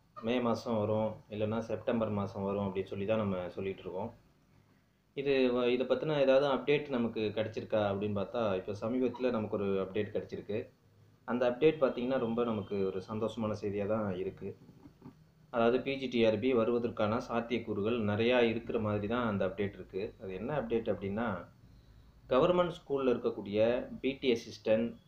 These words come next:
இன்னும் பார்த்தீங்கன்னா, யாரெல்லாம் பி ஜிக்கு தகுதி ஆனவர்களோ,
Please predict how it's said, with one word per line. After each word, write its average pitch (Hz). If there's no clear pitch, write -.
இன்னும் 147
பார்த்தீங்கன்னா, 120
யாரெல்லாம் 131
பி 151
ஜிக்கு 151
தகுதி 120
ஆனவர்களோ, 104